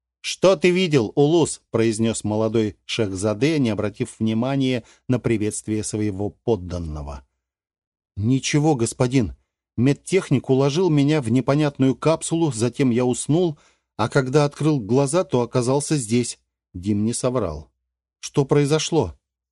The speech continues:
«В моем доме, под моей крышей, на моего гостя было совершено покушение!» Селим сжал губы в тонкую нить. Подросток, который еще только начал бриться, внушал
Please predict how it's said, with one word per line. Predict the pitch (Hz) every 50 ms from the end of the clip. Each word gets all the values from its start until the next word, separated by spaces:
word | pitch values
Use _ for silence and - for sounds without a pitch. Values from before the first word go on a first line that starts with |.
| _ _ _
«В | 101 107 110 117
моем | 123 135 135 143 147 151 165 170 160 151 135 120
доме, | 110 139 156 160 147 135 120 101 87 - _ _
под | - 131 127 117
моей | 120 131 135 143 139 143 143 139 -
крышей, | - - 143 151 160 151 120 - - 120 117
на | 123 135 139
моего | 135 139 151 151 151 139 143 165 160 143
гостя | 110 90 90 143 185 180 139 - - - 135
было | 117 104 139 170 156 135
совершено | 113 - 147 147 156 131 113 - - 143 165 160 160 156
покушение!» | - 147 143 - - 165 143 - - 156 175 175 160 156 151 143 139 143 131 110 85 - _ _ _ _ _
Селим | - - - 123 120 131 135 127 120 107
сжал | 95 92 101 123 123 113 101
губы | 90 95 127 131 110 107
в | 98 - -
тонкую | _ 135 131 120 101 - - 117 117 117 120
нить. | 127 131 127 107 85 - - - _ _ _ _ _ _ _ _
Подросток, | _ 110 110 101 123 127 175 170 143 - - 104 - _ - _ _ _
который | _ - 123 120 - 143 139 139 135
еще | 135 143 143 - - 139
только | - _ 156 151 139 - - 143
начал | 147 160 160 147 - - 131 117
бриться, | 110 107 135 156 190 180 - - 131
внушал | 113 110 110 117 110 - - 147 147 147 - -